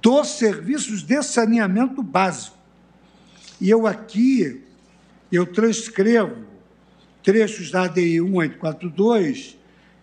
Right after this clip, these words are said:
que teve para a redação do acórdão, Sua Excelência, o ministro Gilmar Mendes,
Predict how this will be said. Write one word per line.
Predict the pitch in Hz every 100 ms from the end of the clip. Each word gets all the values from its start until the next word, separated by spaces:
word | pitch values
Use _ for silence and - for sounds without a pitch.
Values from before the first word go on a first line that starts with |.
| _ -
que | 294
teve | - 247 233 196 175
para | - 196 190 185
a | 165
redação | 180 220 226 190 - - 156
do | 160
acórdão, | 165 156 - 226 226 175 131 -
Sua | - 214
Excelência, | 214 226 190 185 185 - 208 202 196 - - - _
o | 220
ministro | 214 208 175 156
Gilmar | 214 208 175
Mendes, | 160 196 247 196 - - - -